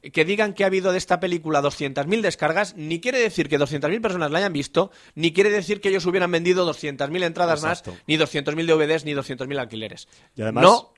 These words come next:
Speaker 1: es verdad.
Speaker 2: Y además me hace mucha gracia porque estos, estos defensores de los derechos, sobre todo aquí en este país, que,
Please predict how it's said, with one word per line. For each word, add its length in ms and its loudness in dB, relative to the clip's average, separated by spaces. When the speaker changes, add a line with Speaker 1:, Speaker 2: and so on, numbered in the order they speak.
Speaker 1:
es 340 0
verdad. 500 -6
Speaker 2:
Y 60 -4
además 300 -2
me 80 0
hace 180 -2
mucha 260 -6
gracia 380 -2
porque 1080 -2
estos, 680 -8
estos 240 -8
defensores 560 -6
de 80 -4
los 180 -4
derechos, 440 -12
sobre 120 -6
todo 300 2
aquí 220 -2
en 80 -4
este 200 -6
país, 400 -4
que, 360 -8